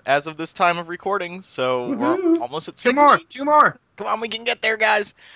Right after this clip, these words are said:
Speaker 1: Uh,
Speaker 3: We
Speaker 1: I
Speaker 3: can do
Speaker 1: wanted
Speaker 3: it.
Speaker 1: to, oh, crap, did I close out iTunes? I wanted to give shout-outs, 'cause maybe that's, like, another way that I can get people to, like, jump on and actually start giving us, ah, I gotta load it up quickly. Um,
Speaker 2: Hey, sh-, I, I, we're not above being bribed.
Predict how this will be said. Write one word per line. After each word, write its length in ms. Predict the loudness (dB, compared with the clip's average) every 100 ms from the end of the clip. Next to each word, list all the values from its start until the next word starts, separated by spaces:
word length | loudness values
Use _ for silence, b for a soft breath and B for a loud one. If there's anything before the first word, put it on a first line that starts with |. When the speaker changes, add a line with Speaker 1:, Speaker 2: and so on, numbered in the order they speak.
| B
Speaker 1:
Uh, 40 |
Speaker 3:
We 100 | 4
Speaker 1:
I 440 | 6 8 6 4 2
Speaker 3:
can 80 | 0
do 80 |
Speaker 1:
wanted 200 | 0 0
Speaker 3:
it. 20 | -2
Speaker 1:
to, 340 | -2 -2 -2
oh, 160 | -6 -6 -10
crap, 320 | -8 -8 -6
did 100 | -4
I 100 | -4
close 280 | -4 -6 -2
out 140 | 0
iTunes? 440 | 0 -2 -8 -12 -10
I 100 | -8
wanted 220 | -8 -8
to 60 |
give 140 | -10 -8
shout-outs, 520 | -2 0 0 -4 -10
'cause 180 | -14 -12
maybe 160 | -8
that's, 200 | -6 -6 -8
like, 120 | -10
another 260 | -10 -8 -6
way 200 | -4 -4
that 100 | -4
I 60 | -6
can 160 | -8
get 180 | -12 -12
people 440 | -16 -16 -14 -14 -16 b b b b -6
to, 100 | -2
like, 240 | -2 -4
jump 300 | -4 -4 -4
on 460 | -2 0 0 0 -4
and 180 | -6 -4
actually 320 | -4 -6 -6
start 260 | -4 -6
giving 220 | -4 -6 -6
us, 100 | -2
ah, 380 | 2 4 4 4
I 80 | 2
gotta 180 | -2
load 160 | -2 0
it 60 | -2
up 120 | -2
quickly. 300 | -8 -10 -14 B B B
Um, 440 | 4 6 4 0 -16 _ _ _ _ 2
Speaker 2:
Hey, 140 | 2
sh-, 120 | 4
I, 560 | 4 4 -2 0 2 2
I, 40 |
we're 140 | 0 2
not 180 | 2 2
above 280 | 2 0
being 240 | -4 -8 0
bribed. 380 | 2 4 2